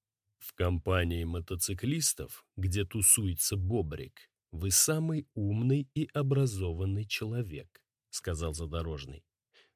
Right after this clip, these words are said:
"Вы юрист, человек с положением в обществе, с жизненным опытом. Неужели парень не обратился к вам за советом? Даже не спросил, как ему поступить в этой ситуации?"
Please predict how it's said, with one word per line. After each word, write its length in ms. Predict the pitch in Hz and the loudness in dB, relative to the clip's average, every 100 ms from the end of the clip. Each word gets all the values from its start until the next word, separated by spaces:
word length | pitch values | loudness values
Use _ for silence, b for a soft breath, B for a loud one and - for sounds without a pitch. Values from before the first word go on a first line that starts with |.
| - | -8
"Вы 400 | 87 117 165 147 | 0 2 4 2
юрист, 800 | 117 101 113 135 135 - - _ _ _ | 0 0 2 2 0 -2 -4 _ _ _
человек 680 | - - 87 85 101 120 - - | -4 -2 0 0 0 0 -4 -8
с 200 | - - | -6 -4
положением 880 | 95 85 82 82 104 120 117 113 92 | -2 -2 -2 0 0 2 0 0 -2
в 120 | 92 | 2
обществе, 760 | 135 131 - 85 - 71 62 _ _ _ - | 2 2 -2 -2 -6 -10 -12 _ _ _ -8
с 160 | 85 | -4
жизненным 720 | 80 92 110 101 110 110 110 - | 0 0 0 0 -2 0 -2 -2
опытом. 640 | 143 139 87 - 58 - _ _ _ b b | -2 -2 -6 -8 -14 -14 _ _ _ b b
Неужели 560 | 107 147 165 202 190 | 4 4 6 6 6
парень 600 | 156 - 175 175 170 165 - | 4 2 2 4 4 2 2
не 160 | 139 | 4
обратился 760 | 139 131 135 131 - 147 135 135 | 4 4 4 4 2 4 2 0
к 120 | - | 0
вам 240 | 123 135 | 2 2
за 180 | 117 117 | 2 0
советом? 760 | 113 - 123 117 85 - - - _ _ _ b b | 0 0 -2 -2 -6 -6 -18 -18 _ _ _ b b
Даже 360 | 85 110 110 131 | 2 4 6 8
не 120 | 131 | 6
спросил, 640 | 123 - 123 127 - 139 | 4 0 2 4 4 2
как 280 | 90 98 92 | 2 -2 0
ему 260 | 110 110 113 | 0 0 -2
поступить 640 | 113 95 - 90 95 87 | -2 -4 -4 -4 -4 -4
в 80 | 95 | -2
этой 240 | 104 98 | -2 -2
ситуации?" 1080 | 101 - 101 - 123 143 131 - - - - | -4 -2 -4 -2 0 2 0 -4 -4 -8 -12